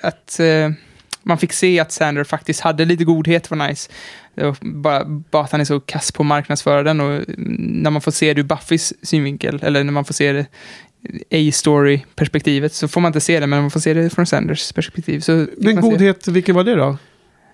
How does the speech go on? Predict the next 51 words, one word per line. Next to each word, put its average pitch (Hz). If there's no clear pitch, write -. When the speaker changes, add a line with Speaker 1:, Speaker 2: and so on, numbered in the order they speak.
Speaker 1:
Eh, -
Speaker 2:
Generellt 185
Speaker 1:
ja, -
Speaker 2:
sett? 196
Speaker 1:
men 185
jag, 190
jag, 185
jag 180
tyckte 196
att 180
han 165
Speaker 2:
Han 170
betedde 180
sig 160
på 170
ett 156
bra 143
sätt -
generellt 143
sett, -
eller -
vad? -
Speaker 1:
Ja, -
ja, 190
ja, 190
precis. 170
Jag 165
tyckte 170
att 156
han 160
har 156
varit 151
väldigt 151
ocharmig 156
och 151
känslokall. 151
Speaker 2:
Ja, 151
Speaker 1:
Eh, 156
Speaker 2:
ja. 147
Speaker 1:
och -
nu 143
får -
man 147
se 156
lite 151
varför. 151
Utan 190
att 208
de 170
har 156
liksom 139